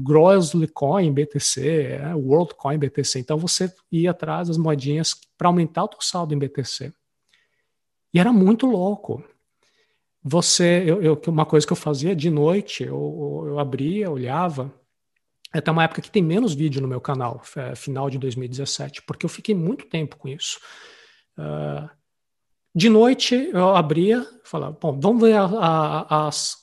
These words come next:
que tem um certo tipo de padrão, tem um certo tipo de comportamento, as que fazem o pump mais forte. Quais que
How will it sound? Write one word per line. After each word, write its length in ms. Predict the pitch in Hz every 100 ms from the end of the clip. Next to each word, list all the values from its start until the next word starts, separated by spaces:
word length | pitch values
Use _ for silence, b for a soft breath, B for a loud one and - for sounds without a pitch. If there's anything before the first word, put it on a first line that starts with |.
| _
que 100 | -
tem 160 | - 190
um 120 | 190
certo 360 | - 165 -
tipo 220 | 160 - 151
de 80 |
padrão, 580 | - - 165 147 143 143
tem 140 | 143 139
um 40 |
certo 260 | - 143 -
tipo 200 | 147 139
de 80 |
comportamento, 800 | - 143 147 - _ - 127 131
as 60 | -
que 80 | -
fazem 240 | 147 143
o 40 | -
pump 380 | - 147 147
mais 200 | 143 143
forte. 500 | - 127 117 - - - b b b b b
Quais 220 | - 202 -
que 160 | -